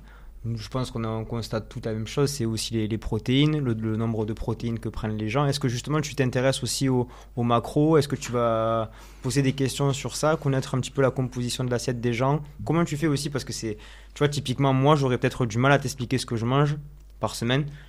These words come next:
J'ai pas forcément d'idée de quantité. Je sais que je, voilà, je, j'ai mes portions. J'essaie d'avoir un petit peu de, de tout. Mais je, comment, concrètement, qu'est-ce que tu, qu'est-ce que tu vas poser aux gens, hein ? Est-ce que tu poses des questions sur les macronutriments ?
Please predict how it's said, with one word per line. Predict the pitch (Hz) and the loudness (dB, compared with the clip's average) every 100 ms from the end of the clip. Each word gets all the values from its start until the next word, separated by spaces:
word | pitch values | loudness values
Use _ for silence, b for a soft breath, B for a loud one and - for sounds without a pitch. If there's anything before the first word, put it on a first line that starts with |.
| B | B
J'ai | - 101 | -14 -4
pas | 110 | -4
forcément | - - 120 120 | -2 -4 0 0
d'idée | 110 117 | 0 0
de | 113 | 0
quantité. | 113 110 104 135 139 | 0 -2 -2 0 0
Je | |
sais | 143 113 | 0 -4
que | |
je, | 98 | -2
voilà, | 98 117 101 | 0 0 0
je, | 98 92 90 92 90 | -6 -10 -8 -10 -10
j'ai | 95 | -6
mes | 104 | -4
portions. | 101 101 - 143 147 147 B B | -4 -8 -2 2 2 0 B B
J'essaie | - 110 | -6 -2
d'avoir | 104 107 110 | 0 0 0
un | |
petit | 104 - | -2 -6
peu | 117 | -6
de, | 104 104 98 | -4 -4 -4
de | 101 | -6
tout. | - 165 - | -6 -10 -8
Mais | - 117 107 | -4 -2 -2
je, | 110 - | -8 -6
comment, | - 123 120 | -2 0 0
concrètement, | 123 117 120 170 | -2 -2 -2 0
qu'est-ce | 175 143 | 0 -2
que | 120 | -4
tu, | - 123 117 117 b b b | -4 -2 0 -2 b b b
qu'est-ce | 139 | -4
que | 143 | -2
tu | 147 | 0
vas | 135 | 0
poser | 127 - 147 143 151 | 0 0 2 4 4
aux | 143 139 | 4 4
gens, | 131 143 151 | 4 2 4
hein ? | 135 123 | 2 2
Est-ce | 117 | -2
que | - | -4
tu | - | -8
poses | - 131 | -2 -2
des | 123 123 | -2 -2
questions | 127 - 147 | -4 0 0
sur | 147 120 | 0 -4
les | 110 | -2
macronutriments ? | 113 113 117 110 - 127 139 151 | -2 -2 -6 -6 -4 2 4 2